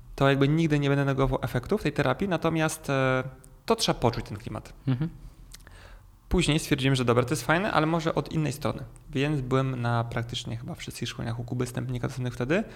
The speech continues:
Speaker 2: Mhm.
Speaker 1: Okazało się, że bardzo dużo jest opartych, e, na czaszkowo-krzyżowej
Speaker 2: Mhm.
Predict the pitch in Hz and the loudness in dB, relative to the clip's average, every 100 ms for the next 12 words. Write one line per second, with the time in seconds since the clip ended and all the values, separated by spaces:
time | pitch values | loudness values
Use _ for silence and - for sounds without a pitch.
0 | - 117 143 - 202 185 180 165 160 156 | -2 0 0 2 4 4 4 4 2 6
1 | 135 135 127 123 - 123 120 120 117 127 | 4 4 0 -2 -2 -4 -2 -4 -4 -6
2 | 123 135 120 110 - - - - - - | -6 -4 -2 -4 -8 -20 -20 -10 -8 -4
3 | 117 117 120 117 123 165 156 147 | -2 -2 0 2 2 4 4 4